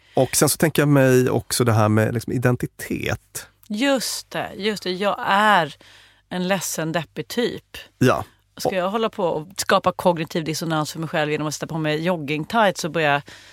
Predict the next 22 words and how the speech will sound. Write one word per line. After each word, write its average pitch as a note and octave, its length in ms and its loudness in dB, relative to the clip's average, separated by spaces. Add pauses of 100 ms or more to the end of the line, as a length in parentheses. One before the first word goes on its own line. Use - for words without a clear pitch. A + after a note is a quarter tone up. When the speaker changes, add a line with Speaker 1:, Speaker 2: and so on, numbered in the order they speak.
(280)
Speaker 2:
ränna E3 340 -2
runt D3 200 -6
stan? C#3+ 480 -6 (400)
Speaker 1:
Precis. - 320 2
Speaker 2:
Det C#3 80 2
Speaker 1:
Man, D3+ 160 6
Speaker 2:
blir C#3 80 8
ju D3 140 4
Speaker 1:
man, D#3+ 80 0
man C3 140 6
kanske C3 200 2
till B2 80 2
exempel F#2 260 -2
har F#2 60 2
en F#2 60 2
social G2 320 0
gemenskap G#2+ 680 2 (220)
som B2 180 4
bygger F#2+ 280 2
på G2 100 -2
att G2 100 -2
man F#2 220 0